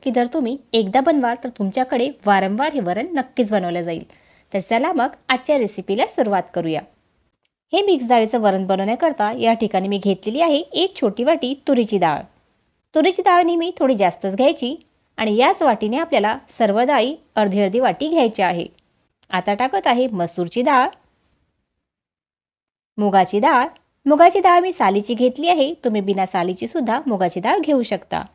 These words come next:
आता टाकत आहे उडदाची डाळ आणि आता टाकणार आहे चण्याची डाळ. आपण यामध्ये पाच प्रकारच्या डाळी टाकलेल्या आहे.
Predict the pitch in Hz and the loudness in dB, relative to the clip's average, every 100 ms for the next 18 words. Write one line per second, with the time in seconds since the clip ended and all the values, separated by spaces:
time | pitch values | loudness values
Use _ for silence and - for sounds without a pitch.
0 | _ _ _ _ 175 170 185 214 254 254 | _ _ _ _ -6 -4 -2 0 0 -2
1 | 269 294 185 170 190 - 302 311 294 381 | -2 -2 -2 2 0 2 0 2 2 -2
2 | _ _ _ _ _ _ _ _ _ 220 | _ _ _ _ _ _ _ _ _ -4
3 | 214 190 269 349 320 294 330 359 294 349 | -2 0 2 2 2 2 0 0 0 -4
4 | - 311 262 226 190 160 - _ _ _ | 0 2 2 2 0 0 -2 _ _ _
5 | _ _ _ _ - 262 370 381 359 349 | _ _ _ _ -2 0 2 2 2 2
6 | 254 320 - - 320 381 - 202 208 202 | 2 0 -4 2 2 2 -2 2 2 2
7 | 233 185 190 226 240 247 330 359 294 | 4 4 4 0 0 2 2 4 0